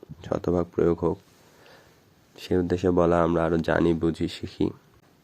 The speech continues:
আশা করি শিখবেন জীবনকে উন্নত করার জন্য,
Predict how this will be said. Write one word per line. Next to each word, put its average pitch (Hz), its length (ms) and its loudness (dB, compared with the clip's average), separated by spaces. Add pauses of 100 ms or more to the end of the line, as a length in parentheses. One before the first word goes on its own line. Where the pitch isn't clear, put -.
(200)
আশা - 260 -4
করি - 240 -6 (920)
শিখবেন 90 440 2 (1040)
জীবনকে 87 360 2
উন্নত 87 320 0
করার 87 300 -2
জন্য, 82 340 0